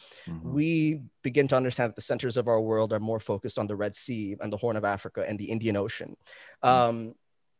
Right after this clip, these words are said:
Speaker 2: and, and so the, the, this allowed me to realign myself to say, if we can recenter the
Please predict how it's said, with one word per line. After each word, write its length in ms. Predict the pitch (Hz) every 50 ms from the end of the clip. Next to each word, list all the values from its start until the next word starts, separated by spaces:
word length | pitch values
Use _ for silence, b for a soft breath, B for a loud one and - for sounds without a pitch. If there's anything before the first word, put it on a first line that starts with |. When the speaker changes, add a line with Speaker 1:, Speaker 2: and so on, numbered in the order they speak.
| _ _ _ _ - -
Speaker 2:
and, 140 | 156 147 139 135
and 120 | 139 135
so 120 | - 170 190
the, 240 | 160 135 147 - -
the, 160 | 147 170 220 -
this 200 | 175 214 214 226
allowed 280 | 190 156 160 160 151
me 80 | 156 139
to 60 | 127
realign 440 | 127 135 135 127 123 127 131 139 131
myself 440 | 117 107 110 - - 104 104 - -
to 80 | 117
say, 440 | - - 113 107 107 107 104 101 104 - b b b b b b b _ -
if 140 | - -
we 80 | 147 143
can 240 | 151 135 127 117 123
recenter 440 | 151 208 208 - 208 180 - 175 147
the 380 | 131 123 113 107 - - -